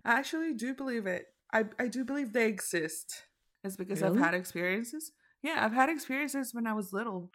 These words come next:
Speaker 2: Like, what kind of experiences? I mean,
Speaker 1: I think when I was nine or ten, uh,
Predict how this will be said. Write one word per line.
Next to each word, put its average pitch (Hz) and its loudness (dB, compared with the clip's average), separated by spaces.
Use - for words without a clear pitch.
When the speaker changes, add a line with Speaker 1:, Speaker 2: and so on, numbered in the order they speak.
Speaker 2:
Like, 202 4
what 185 4
kind 160 2
of 160 0
experiences? 151 -2
I 147 2
mean, 147 0
Speaker 1:
I 214 2
think 220 0
when 202 0
I 190 6
was 190 2
nine 180 4
or 196 0
ten, 185 -4
uh, 190 6